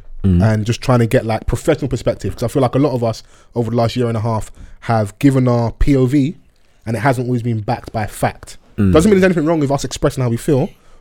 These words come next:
Speaker 2: but it's, it is nice sometimes just to get some people that actually know what they're talking about on this topic, just to whether confirm or
Speaker 1: Or deny.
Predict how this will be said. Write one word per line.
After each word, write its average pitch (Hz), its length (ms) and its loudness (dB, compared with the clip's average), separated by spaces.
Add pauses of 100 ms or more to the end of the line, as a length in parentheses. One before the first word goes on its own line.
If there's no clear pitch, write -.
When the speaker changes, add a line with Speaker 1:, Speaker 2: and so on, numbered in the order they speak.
(120)
Speaker 2:
but 120 140 0
it's, - 180 -2 (200)
it 160 120 -2
is 180 160 6
nice 160 220 2
sometimes 143 320 -2
just 165 140 -2
to 160 60 -4
get 147 300 0 (640)
some 131 160 -4
people 135 200 0
that - 120 -2
actually 131 240 -4
know 123 60 2
what 117 80 0
they're 113 100 0
talking 127 300 -2
about 104 220 -4
on 110 100 -6
this 107 120 -8
topic, - 360 -4 (400)
just - 340 0
to 117 380 2
whether 113 240 2
confirm 143 560 -2 (840)
or 156 260 6
Speaker 1:
Or - 80 2
deny. 92 320 0